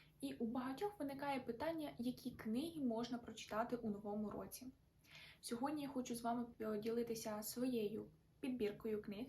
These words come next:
які ви маєте прочитати у дві тисячі двадцять п'ятому році. Всього їх десять. П'ять книг — це з нонфікшн літератури та п'ять з них з художньої літератури. Тому саме зараз ми з вами почнемо розглядати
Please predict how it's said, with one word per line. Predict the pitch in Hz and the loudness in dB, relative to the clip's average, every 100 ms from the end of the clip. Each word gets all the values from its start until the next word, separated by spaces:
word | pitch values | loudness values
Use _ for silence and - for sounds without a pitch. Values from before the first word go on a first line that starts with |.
| - | -6
які | 269 269 | -6 0
ви | 262 269 - - - | 0 0 -2 -18 -2
маєте | 233 247 233 208 214 | 2 4 4 4 0
прочитати | - 233 - 233 214 - | -6 -4 0 2 2 0
у | 220 | -4
дві | 220 | -2
тисячі | 220 214 - 202 | -2 -4 -4 -4
двадцять | 202 202 - | -2 -4 -4
п'ятому | 220 220 226 208 | -2 0 0 0
році. | 214 214 - 233 - - - - - | 0 -2 -4 -8 -12 -18 -18 -20 -8
Всього | - 247 349 | 2 4 4
їх | 311 233 - - - _ | 4 2 0 -6 -20 _
десять. | 214 208 190 - 240 - - - - - - - | 2 2 2 -2 -8 -14 -20 -20 -20 -20 -20 -12
П'ять | 220 233 240 233 | -2 4 6 6
книг — | - 214 208 208 - | 0 -6 -6 -8 -6
це | 208 202 | -4 -4
з | - | -6
нонфікшн | 202 196 - - 381 | -8 -6 -6 -4 -4
літератури | 370 339 339 330 330 320 311 311 - _ _ | -4 -2 -2 0 0 2 2 -2 -12 _ _
та | 220 | -2
п'ять | 214 - 196 254 | -2 -2 0 0
з | 254 | 2
них | 247 240 | 0 -2
з | - | -6
художньої | - 254 202 196 202 | 2 4 4 2 -4
літератури. | 208 - 208 208 - 214 214 - - - - | -6 -6 -6 -6 -6 -6 -6 -8 -18 -20 -2
Тому | 247 233 233 - | 4 4 4 -2
саме | - 277 220 208 | 0 4 4 4
зараз | 214 277 392 349 | 4 4 4 2
ми | 311 | 0
з | 269 | 4
вами | 277 254 | 4 4
почнемо | 247 - 226 220 | 2 0 2 2
розглядати | 214 214 214 208 202 208 | 0 0 0 2 0 -4